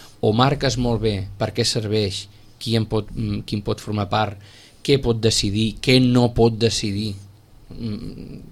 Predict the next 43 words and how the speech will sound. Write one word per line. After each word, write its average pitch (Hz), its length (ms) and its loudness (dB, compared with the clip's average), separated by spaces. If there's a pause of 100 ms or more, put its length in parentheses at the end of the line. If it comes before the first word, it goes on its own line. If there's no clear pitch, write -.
(120)
si 123 140 -4
no 120 80 0
es 120 60 -4
complica, 120 440 -8
perquè 98 140 -8
la 95 80 -4
gent, 110 180 -4 (300)
clar, 107 260 -6
la 104 120 -6
gent 101 140 -4
ho 117 60 -2
ha 117 60 -2
d'entendre 101 400 -8
i, 107 220 -8
i 110 40 -12
crec 98 220 -6
que 113 40 -6
és 113 60 -6
bastant 104 260 -10
raonable 101 440 -6
explicar-ho 107 400 -8
així. - 180 -10 (1000)
I 139 140 2
en 135 140 4
aquest 165 260 0
procés, 196 420 0 (760)
molt 156 260 6
bé 170 140 6
la 160 100 2
idea, 156 280 4 (300)
tampoc 113 280 0
és 117 80 2
una 123 120 2
idea 110 240 4
pròpia 107 280 4
de 101 60 2
l'Ajuntament, 107 500 0
altres 101 280 -2
ajuntaments 101 400 -2
ho 104 40 -2
han 101 60 -6
fet, - 180 -2
però, 120 140 -2